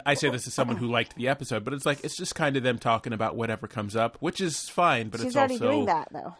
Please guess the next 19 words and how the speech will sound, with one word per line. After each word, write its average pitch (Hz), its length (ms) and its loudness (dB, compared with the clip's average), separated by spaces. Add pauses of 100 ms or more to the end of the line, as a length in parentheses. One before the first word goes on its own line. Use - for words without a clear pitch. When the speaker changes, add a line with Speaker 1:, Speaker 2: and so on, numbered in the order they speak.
(160)
Speaker 1:
a 131 100 2
little 127 240 0
less 113 240 0
marketable, 101 760 -6
yeah. 95 100 -10 (200)
Speaker 2:
Yeah, 190 280 2
and 185 200 -4
she's 214 180 -4
already 202 200 2
doing 190 260 -2
that 175 280 0 (560)
on 185 140 0
her 202 140 -4
podcast. - 600 -8 (640)
Speaker 1:
Mm-hmm. 101 340 -4 (340)
Speaker 2:
She's, 320 220 0 (280)
I 262 120 4
was 381 140 0
thinking, 240 600 -4